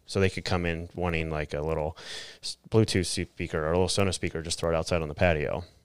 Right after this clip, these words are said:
When you go see the patio or when they show you pictures, like, you should probably consider, like, a pair of rocks, pair of planters, maybe a landscape system because it's such a large area, and then just kinda build off that.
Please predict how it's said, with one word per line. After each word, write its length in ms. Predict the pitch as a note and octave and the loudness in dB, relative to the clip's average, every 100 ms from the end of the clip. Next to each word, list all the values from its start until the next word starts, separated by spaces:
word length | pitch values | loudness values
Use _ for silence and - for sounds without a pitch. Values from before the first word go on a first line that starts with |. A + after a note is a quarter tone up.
| _ _ _ _ | _ _ _ _
When 140 | F#2 | -10
you 80 | F2 | -2
go 100 | F2+ | 0
see 160 | - | 4
the 100 | F#2 | 4
patio 420 | - E2 D#2+ E2 E2 | 6 4 4 4 2
or 140 | D#2+ | 0
when 100 | E2 | 0
they 80 | D#2 | -2
show 120 | E2+ | -2
you 100 | D#2+ | -2
pictures, 340 | D#2 G2 E2+ D#2+ | 2 2 2 -4
like, 200 | D#2+ - | -6 -6
you 80 | |
should 260 | G2+ G#2+ G#2+ - _ | -6 -6 -8 -16 _
probably 240 | - G#2 G2+ | 0 4 4
consider, 300 | F#2 F2 E2 | 2 2 2
like, 100 | E2+ | 0
a 40 | |
pair 160 | E2 D#2 | -4 -4
of 60 | D2+ | 2
rocks, 280 | D#2 D#2 - | 2 2 -4
pair 140 | D2+ | -6
of 80 | D2+ | -4
planters, 520 | D#2+ D2+ D2+ D#2+ - - | -4 -4 -6 -8 -10 -6
maybe 180 | F2 D2+ | -2 -2
a 60 | |
landscape 440 | D2+ D#2+ E2 D2 - | -2 -4 -4 -4 -6
system 380 | D#2 D2+ D#2 E2 | -4 -4 -6 -6
because 240 | E2+ - | -6 -4
it's 100 | D#2+ | -4
such 160 | - - | -6 -6
a 40 | |
large 300 | D#2 D2 - | -8 -8 -4
area, 380 | F2+ E2 C2 C2 - - - - _ _ _ _ | 0 0 0 -4 -6 -20 -20 -20 _ _ _ _
and 120 | G2+ E2+ | -4 -4
then 160 | D#2 | -4
just 140 | D#2 - | -6 -4
kinda 180 | E2+ | -4
build 240 | D2 E2 D#2 | 0 0 0
off 180 | D2 - | -2 0
that. 300 | D2+ G#1+ | 2 2